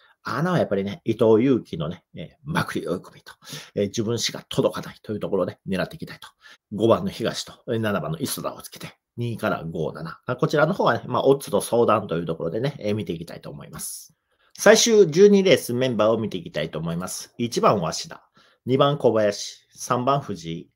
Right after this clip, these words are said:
四番中西、五番諸橋、六番笠松、で、七番酒井となっております。ラインを確認していきましょう。四番、一番。四番の中西に一番の鷲田。七、五、二。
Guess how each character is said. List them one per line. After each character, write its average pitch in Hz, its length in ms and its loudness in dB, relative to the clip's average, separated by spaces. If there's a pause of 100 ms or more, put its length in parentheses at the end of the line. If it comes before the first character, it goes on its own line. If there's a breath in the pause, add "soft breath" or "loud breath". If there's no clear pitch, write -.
(320 soft breath)
四 131 200 6
番 73 180 -4
中 85 220 -10
西、 - 380 -14 (300)
五 127 120 4
番 123 200 6
諸 82 120 -4
橋、 73 100 -10 (640)
六 131 300 2
番 90 220 -4
笠 - 200 -12
松、 - 360 -16 (300)
で、 123 80 -6
七 120 180 2
番 101 240 -4 (140)
酒 - 340 -10
井 - 40 -20
と 175 100 -4
な 156 100 -4
っ - 80 -14
て - 80 -4
お 202 60 0
り 208 40 -2
ま - 60 -4
す。 - 260 -14
ラ 220 180 -4
イ 202 80 2
ン 170 40 2
を 165 60 2
確 117 240 -6
認 107 160 -8
し - 80 -12
て 107 80 -4
い 95 40 -4
き 101 60 -8
ま 101 140 -4
し - 100 -10
ょ 78 120 -6
う。 95 60 -8
四 156 160 0
番、 180 140 -2
一 - 160 -8
番。 82 140 -10 (420 soft breath)
四 165 200 4
番 123 220 0
の 139 240 -4
中 98 260 -4
西 98 260 -6
に 170 120 -4
一 - 260 -12
番 87 140 -6
の 85 120 -6
鷲 78 260 -8
田。 - 120 -20 (240)
七、 110 320 -2
五、 95 340 -4
二。 98 300 -8